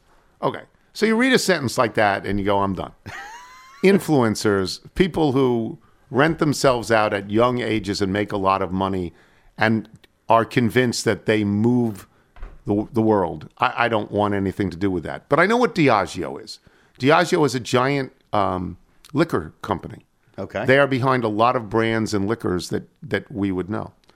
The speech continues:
Speaker 1: Here's the second paragraph that turns you around. "Reaching out on behalf of Johnny Walker as we saw Tony Kornheiser mention the brand on air last Monday night, and we'd love to send a special gift his way.
Speaker 2: There we go.
Speaker 1: As we're also big fans of his."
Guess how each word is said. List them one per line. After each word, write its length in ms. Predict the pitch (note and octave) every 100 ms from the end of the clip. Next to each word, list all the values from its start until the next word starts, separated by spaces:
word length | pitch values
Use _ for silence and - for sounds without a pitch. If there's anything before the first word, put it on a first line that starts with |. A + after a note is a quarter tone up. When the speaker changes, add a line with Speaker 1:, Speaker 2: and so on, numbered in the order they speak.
| _ _
Speaker 1:
Here's 240 | - A#3 G3
the 80 | F#3+
second 520 | - D3 - G2+ E2+
paragraph 720 | F#2 D#2+ D#2+ - D#2 - - _ _ -
that 220 | G#2+ F#2+
turns 320 | - G#2 F#2+ F#2+
you 100 | F2+
around. 380 | F2 E2 C#2 - _ _ _ _ - -
"Reaching 320 | B3 G#3+ A#3+
out 140 | A3 F#3
on 140 | D#3
behalf 320 | C#3 D3 C#3+
of 80 | C3
Johnny 320 | G#2 B2+ C3
Walker 480 | A#2+ A2+ B2+ - F2+
as 160 | F2+ F2+
we 100 | G#2
saw 220 | - A#2+
Tony 320 | - A#2+ A2
Kornheiser 520 | - A#2 G#2 G2+ F#2+
mention 340 | G2 C3 C3+ G#2+
the 80 | E2+
brand 320 | F#2 F#2 F#2
on 120 | F#2
air 180 | G2+ G#2+
last 320 | G2+ G2 F#2
Monday 240 | G2+ G2 F#2+
night, 280 | F#2+ A2 - _ _ _ -
and 160 | A#2+
we'd 120 | A2+
love 220 | G2+ C3 -
to 80 | A2
send 260 | C3 A#2
a 60 | F#2+
special 420 | - A#2 G#2+ A2+
gift 300 | F#2+ A2 -
his 180 | G#2+ F#2+
way. 280 | F#2+ F2 -
Speaker 2:
There 300 | C3 C3+ C3 G#2
we 80 |
go. 100 | D#2+
Speaker 1:
As 140 | A2+ G2+
we're 180 | C3 A#2+
also 280 | A#2 B2 G#2
big 200 | G#2+ G#2
fans 300 | A2 G2 F#2
of 100 | F#2
his." 360 | G2+ D#2 -